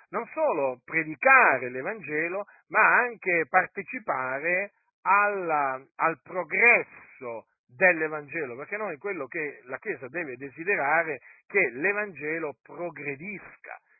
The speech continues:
Vedete, i santi di Filippi, i santi di Filippi,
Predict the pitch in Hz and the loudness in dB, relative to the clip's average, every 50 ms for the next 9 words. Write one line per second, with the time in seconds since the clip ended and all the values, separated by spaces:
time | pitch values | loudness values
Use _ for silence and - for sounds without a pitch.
0 | _ - 175 226 240 202 175 175 - - 247 254 233 202 208 185 190 - - 196 | _ -8 -2 0 0 0 -2 -4 -4 -2 -2 -2 -2 -6 -10 -10 -10 -12 -12 -12
1 | 190 190 180 156 135 _ - 214 156 160 175 165 _ _ _ _ _ _ - 131 | -10 -10 -10 -12 -12 _ -12 -10 -10 -8 -10 -12 _ _ _ _ _ _ -20 -20
2 | 127 - - - 185 202 214 190 - 151 135 143 175 175 - 165 160 170 165 135 | -20 -14 -8 -6 -4 -4 -6 -8 -12 -16 -14 -12 -14 -12 -12 -12 -12 -12 -12 -14
3 | 113 _ _ - 127 139 160 | -16 _ _ -16 -16 -16 -16